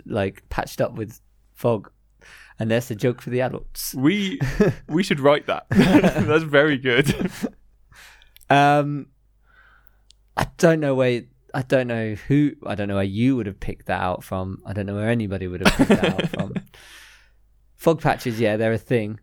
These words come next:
Speaker 1: Mister F-, uh, it's a, yeah. It's, it's a mister, isn't it? The horse is
Speaker 2: Yeah.
Speaker 1: a mister.
Speaker 2: Yeah.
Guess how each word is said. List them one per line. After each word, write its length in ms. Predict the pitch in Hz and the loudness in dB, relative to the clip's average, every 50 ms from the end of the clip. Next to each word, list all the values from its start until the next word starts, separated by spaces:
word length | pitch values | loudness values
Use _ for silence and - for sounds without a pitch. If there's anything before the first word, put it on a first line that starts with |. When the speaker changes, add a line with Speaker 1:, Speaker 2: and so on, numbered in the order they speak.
| _ | _
Speaker 1:
Mister 360 | 120 123 131 127 - - - | -6 -4 -4 -6 -6 -10 -12
F-, 180 | 131 - - _ _ _ _ - | -12 -12 -16 _ _ _ _ -18
uh, 60 | 135 120 - - - _ _ _ 165 147 _ 294 _ _ _ _ _ _ _ - | -18 -16 -16 -20 -20 _ _ _ -20 -20 _ -20 _ _ _ _ _ _ _ -20
it's 160 | 147 - - | -20 -14 -12
a, 100 | - 90 - - _ _ - | -12 -12 -12 -16 _ _ -12
yeah. 220 | 117 101 104 98 101 - _ _ _ _ _ _ _ _ _ _ _ _ | -10 -10 -10 -10 -14 -18 _ _ _ _ _ _ _ _ _ _ _ _
It's, 160 | - - - _ _ _ | -20 -20 -20 _ _ _
it's 160 | _ - - | _ -10 -8
a 40 | 98 | -6
mister, 320 | 101 101 - - - 107 | -6 -6 -6 -6 -6 -6
isn't 200 | 101 101 101 98 | -6 -6 -8 -10
it? 120 | - - - _ - 120 - | -10 -10 -14 _ -20 -18 -14
The 100 | - 104 | -14 -10
horse 220 | - 110 104 95 | -8 -6 -6 -6
is 80 | 82 104 | -4 -4
Speaker 2:
Yeah. 100 | 87 95 | -2 -2
Speaker 1:
a 40 | 104 | -2
mister. 380 | 113 120 - - - 151 147 - | -2 -6 -6 -2 -2 -2 -2 -2
Speaker 2:
Yeah. 240 | - 127 123 139 139 | -4 -2 0 0 0